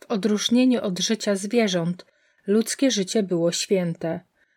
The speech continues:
Ludzie zostali stworzeni jako Boży obraz. Izraelici zawdzięczali swoje istnienie ponadnaturalnej interwencji Boga,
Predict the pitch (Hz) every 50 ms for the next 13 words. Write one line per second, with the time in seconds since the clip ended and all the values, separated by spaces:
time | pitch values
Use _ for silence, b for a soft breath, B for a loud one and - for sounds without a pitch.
0 | _ _ - 196 208 214 202 247 254 240 - 233 - - - 226 220 226 220 -
1 | - - 254 240 226 202 185 175 180 180 185 185 175 - 220 202 180 - 170 170
2 | 165 185 180 - 214 208 180 165 170 170 165 165 - - - - - _ _ _
3 | _ _ _ _ _ - 208 185 - 226 214 220 214 214 226 254 262 - 240 202
4 | - 214 196 180 - - 202 202 202 - 240 233 226 214 - - - 214 202 196
5 | 196 175 - 196 - - - - 240 247 233 190 180 180 190 185 b b b b
6 | b b b _ 226 220 190 214 214 202 - 214 214 214 - 208 202 196 196 202
7 | 214 233 233 - 240 220 - 240 226 208 180 190 185 185 - - - 190 180 240
8 | 220 208 175 - 170 170 180